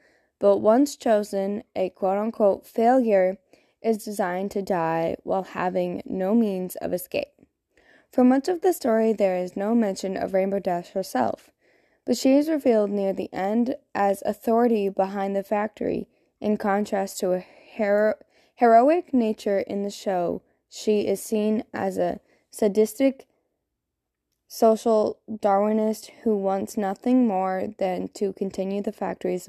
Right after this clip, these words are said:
bloody, quote-unquote, cleansings of Cloudsdale.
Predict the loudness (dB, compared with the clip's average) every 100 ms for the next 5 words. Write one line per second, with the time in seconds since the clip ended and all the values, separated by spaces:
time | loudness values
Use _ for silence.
0 | -8 -2 2 2 0 -2 _ _ _ 0
1 | 0 0 -2 -2 -2 -6 -6 2 4 4
2 | 0 -6 -6 -8 -12 -18 _ _ _ _
3 | _ 0 0 0 -2 0 2 0 -4 -2
4 | -2